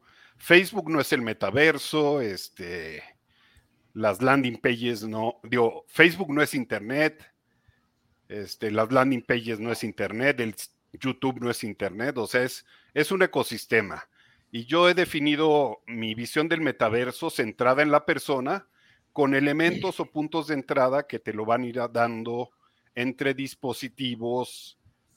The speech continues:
como los de realidad virtual o realidad aumentada. El gaming es otro punto de entrada al metaverso, entra este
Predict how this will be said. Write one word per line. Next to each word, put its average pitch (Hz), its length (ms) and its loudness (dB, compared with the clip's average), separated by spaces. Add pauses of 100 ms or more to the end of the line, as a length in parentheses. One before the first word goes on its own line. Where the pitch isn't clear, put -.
(100)
como 104 340 -4
los 104 180 -4
de 104 100 -4
realidad 107 360 0
virtual 117 480 0
o 113 80 0
realidad 104 260 -4
aumentada. 110 800 2
El 120 180 2
gaming 143 540 4
es 127 200 -6
otro 131 280 -4
punto 120 240 -6
de 110 80 -2
entrada 120 280 0
al 117 60 0
metaverso, 113 640 -2
entra 120 300 -2
este 117 440 -4